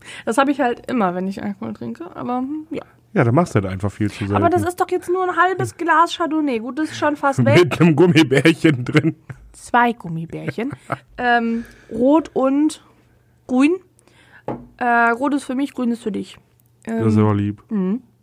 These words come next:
Speaker 2: Weil sie gerade noch gesagt hat, ich bin allergisch gegen Äpfel. Was ist grün? Apfel.
Speaker 1: Ach so, ja, okay, dann kriegst du doch das Rote. Dann bekommst, dann bekommst du doch das Rote, Entschuldigung.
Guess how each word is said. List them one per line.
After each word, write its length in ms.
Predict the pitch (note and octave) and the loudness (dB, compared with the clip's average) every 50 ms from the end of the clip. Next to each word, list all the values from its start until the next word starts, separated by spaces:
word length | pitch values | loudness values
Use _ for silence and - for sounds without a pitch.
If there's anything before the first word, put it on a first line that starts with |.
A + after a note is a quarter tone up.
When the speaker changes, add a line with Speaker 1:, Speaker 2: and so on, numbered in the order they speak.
| _ _ _ _ _ _ | _ _ _ _ _ _
Speaker 2:
Weil 120 | _ A#2 A#2+ | _ -6 -4
sie 80 | A#2+ | -2
gerade 220 | A#2 A#2+ C3 D3 D#3+ | 0 2 2 2 2
noch 100 | D#3+ C#3+ | 2 0
gesagt 300 | C#3+ C3 C#3+ C3+ B2+ - | 0 -2 -4 -6 -8 -12
hat, 20 | |
ich 120 | A2 A#2 G#2+ | -14 -6 -2
bin 100 | C#3 D3+ | 0 2
allergisch 400 | D3 C#3 C#3+ E3+ F3+ D#3 C3 - | 2 4 4 4 4 2 0 -2
gegen 140 | - B2+ A#2+ | -4 -6 -4
Äpfel. 380 | A2 A#2 - - D#3 D#3 D#3 - _ | -6 -8 -6 -2 -4 -4 -4 -4 _
Was 140 | B2+ C3+ - | -6 -4 -4
ist 120 | D3 - | -6 -8
grün? 360 | - C3+ C#3+ E3+ G3+ F#3+ C#3 - _ _ _ _ | 0 2 2 2 2 0 -4 -8 _ _ _ _
Apfel. 440 | - C3 C3+ C3 - C#3 A#2+ G#2+ G2+ - _ _ _ | -4 -4 -4 -2 -2 -2 -2 -2 -4 -8 _ _ _
Speaker 1:
Ach 100 | - A#3+ | -16 -16
so, 180 | A#3 - B3 A#3+ | -12 -14 -14 -8
ja, 180 | - A#3+ A3+ | -6 -6 -4
okay, 160 | A3 G3+ G3+ A3 | 0 0 0 0
dann 100 | A3+ B3 | 2 0
kriegst 260 | A3+ - B3+ C4 - | 0 2 2 0 0
du 80 | A#3+ G#3+ | 0 0
doch 120 | - - | 0 -2
das 300 | - - G3+ - - - | 0 0 -2 -2 -2 0
Rote. 400 | F#3 F3 F3+ F3+ - - - G3 G3 G#3+ | -2 -2 -2 -2 -4 -4 -4 -4 -4 -4
Dann 160 | A3 A3+ A#3+ | -4 -4 -4
bekommst, 400 | B3 A#3+ C4 C#4 C#4 C#4 C#4 - | -2 0 0 0 0 0 -2 0
dann 140 | C#4+ D4+ D#4 | 0 2 2
bekommst 300 | D#4 D#4 D#4 C#4+ C#4+ C4+ | 2 2 2 0 0 0
du 60 | C4+ A3 | -2 -2
doch 140 | A3 G#3+ | -2 -2
das 180 | - A3 A3 G3+ | -2 -4 -4 -2
Rote, 180 | F#3+ F#3+ G3 G#3+ | -4 -4 -4 -4
Entschuldigung. 800 | G3+ - - G#3 G#3 G#3 G3+ G3+ G3+ G3 G3 G3+ G3+ G#3 G#3+ | -6 -6 -6 -6 -4 -4 -4 -4 -4 -4 -2 -2 -2 -2 -4